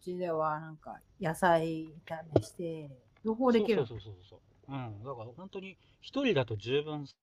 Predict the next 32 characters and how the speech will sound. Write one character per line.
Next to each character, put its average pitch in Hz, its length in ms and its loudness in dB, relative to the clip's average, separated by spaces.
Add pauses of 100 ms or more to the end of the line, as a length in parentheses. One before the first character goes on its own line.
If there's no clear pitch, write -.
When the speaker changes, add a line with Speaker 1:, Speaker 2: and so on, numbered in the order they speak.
(120)
Speaker 2:
ぎ 123 140 -8
る 85 100 -16
の、 87 80 -20
こ - 80 -20
れ。 - 100 -20 (100)
二 220 200 -4
人 240 140 -2
で 151 100 2
ギ 113 140 -2
リ 123 80 -4
ギ 123 80 -4
リ 113 80 -8
か 120 100 -12
な 147 140 -4
っ - 60 -10
て - 100 -20
い - 40 -20
う 104 60 -14
ね。 127 160 -12
三 226 280 4
人 269 160 8
は 170 100 6
無 131 100 2
理 117 80 -2
だ 95 100 -10
と - 80 -20
思 92 100 -20
う、 - 40 -20
さ 110 140 -14
す 117 100 -20
が 110 80 -12
に。 101 100 -16